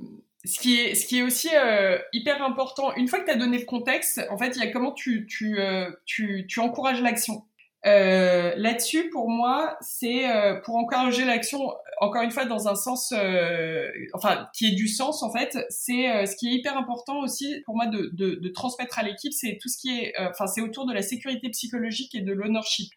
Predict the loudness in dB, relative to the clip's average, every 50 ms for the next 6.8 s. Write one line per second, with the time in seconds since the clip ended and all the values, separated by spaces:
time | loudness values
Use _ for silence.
0 | _ -6 -2 2 2 2 2 2 0 0 0 0 -2 -2 -2 0 2 2 4 6
1 | 6 6 6 6 4 2 2 2 2 2 4 4 4 4 4 2 0 -4 -6 0
2 | 2 4 4 4 2 0 -2 -2 -2 -2 -2 0 2 2 2 2 2 0 0 -2
3 | -2 -2 -2 0 0 0 0 2 2 2 2 4 4 4 4 2 2 2 4 6
4 | 6 6 6 4 2 0 2 2 4 4 4 4 4 2 2 2 2 0 0 -2
5 | -6 -10 _ _ -2 -2 0 0 2 0 0 2 2 2 2 2 0 0 -2 0
6 | 0 0 0 0 0 0 2 4 6 6 6 4 2 0 -2